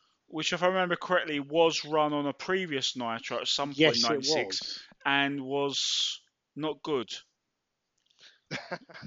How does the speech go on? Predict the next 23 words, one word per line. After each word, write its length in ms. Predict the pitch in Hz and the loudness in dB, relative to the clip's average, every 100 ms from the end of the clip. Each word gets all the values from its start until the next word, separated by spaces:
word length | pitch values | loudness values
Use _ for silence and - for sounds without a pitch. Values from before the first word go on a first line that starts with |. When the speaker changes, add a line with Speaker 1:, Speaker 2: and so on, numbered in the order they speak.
| - | -6
Speaker 1:
I 100 | 147 | 2
remember 480 | 147 151 160 170 165 | 4 6 6 6 4
Speaker 2:
Well 100 | 254 | 6
Speaker 1:
correctly, 400 | 185 147 143 151 151 | 6 6 0 -2 0
that 180 | 151 151 - _ _ - | 2 2 0 _ _ -4
Giant 340 | 170 165 156 | 2 2 2
gave 260 | 147 151 139 | 2 2 2
him 120 | 147 | -2
far 420 | - - 160 151 | -6 -4 0 0
too 260 | 143 160 139 | 0 -4 -4
much, 320 | 143 131 - | -2 -4 -6
if 140 | 110 | -6
I 60 | 101 | -8
recall, 500 | 98 101 107 101 101 131 - | -8 -10 -8 -8 -10 -18 -12
considering. 720 | 123 117 139 117 101 98 98 - _ _ _ _ _ - - - _ - | -6 -4 -4 -4 -6 -10 -14 -20 _ _ _ _ _ -20 -20 -20 _ -2
Speaker 2:
Yeah, 280 | 180 214 208 | 6 8 8
it 180 | 202 | 6
went 200 | 190 208 | 4 0
on 220 | 202 196 175 | 0 -6 -4
too 280 | - 175 | 0 0
long, 320 | 165 170 139 123 | 4 4 2 -2
didn't 280 | 143 131 | -2 -2
it? 200 | 113 92 | -8 -10